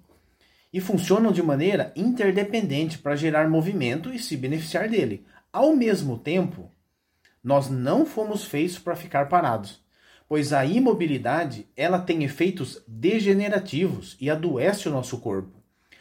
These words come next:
Além da atividade dos músculos, das articulações, o deslocamento humano no espaço, ele depende do trabalho do coração, dos pulmões, do sistema nervoso, enfim.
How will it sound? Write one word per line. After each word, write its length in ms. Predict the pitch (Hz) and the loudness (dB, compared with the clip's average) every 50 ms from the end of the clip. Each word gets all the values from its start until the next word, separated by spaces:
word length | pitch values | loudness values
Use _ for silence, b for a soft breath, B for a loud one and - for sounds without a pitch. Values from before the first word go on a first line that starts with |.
| b b b b | b b b b
Além 320 | 135 143 143 147 196 240 | 4 6 6 6 4 2
da 120 | 254 247 | 2 2
atividade 500 | 220 - - 185 175 175 156 151 147 143 | 2 0 0 -2 0 0 2 2 0 0
dos 240 | 139 131 135 127 110 | -2 -2 -4 -4 -4
músculos, 640 | 110 110 113 127 143 151 151 139 143 - 117 113 101 | -4 -2 0 2 2 4 4 2 0 -4 -6 -6 -4
das 180 | 113 107 113 | -2 -2 0
articulações, 960 | 131 135 135 - - 123 110 101 101 - - 156 180 160 113 98 - - _ b b b b b b b b b | 0 -2 -2 -4 -6 -6 -4 -4 -4 -4 -2 0 0 0 0 -2 -6 -14 _ b b b b b b b b b
o 60 | b | b
deslocamento 800 | 113 127 131 127 139 156 170 160 202 175 147 151 180 226 226 220 | 0 2 2 4 2 2 2 4 2 2 2 2 2 2 2 2
humano 400 | 190 151 131 127 135 143 139 123 | 2 2 2 2 2 2 2 0
no 80 | 117 127 | 0 -2
espaço, 720 | 127 - - - - 117 143 160 160 - - 92 90 - _ _ _ _ _ | -2 -4 -6 -6 -2 -2 -2 -2 -2 -6 -10 -14 -16 -18 _ _ _ _ _
ele 140 | 135 147 160 | -8 -6 -4
depende 480 | 175 247 240 - 196 202 233 233 208 175 | -4 -4 -2 0 0 2 2 2 0 0
do 140 | 165 165 | -2 -4
trabalho 420 | 160 175 180 170 139 127 131 139 139 | -2 0 0 2 4 4 2 2 2
do 100 | 131 127 | -2 -4
coração, 560 | - - 147 175 180 - - 151 147 147 151 147 B B B B B | -2 -2 -2 -2 -2 0 0 0 0 0 -2 -4 B B B B B
dos 140 | - 113 110 | -14 -14 -10
pulmões, 560 | - - 160 160 143 139 131 139 143 143 127 | -6 -2 0 0 2 2 2 4 4 2 2
do 80 | 117 117 | 0 -2
sistema 420 | 113 139 131 - - 120 113 117 123 | -6 -8 -10 -10 -8 -6 -4 -4 -2
nervoso, 640 | 139 160 160 139 113 110 123 143 143 139 139 143 139 b b b b b b b | -2 -2 -2 -2 -2 -2 -2 -2 -2 -2 -4 -8 -10 b b b b b b b
enfim. 500 | 151 175 180 180 165 147 123 101 - | -4 -4 -2 0 0 -2 -2 -2 -6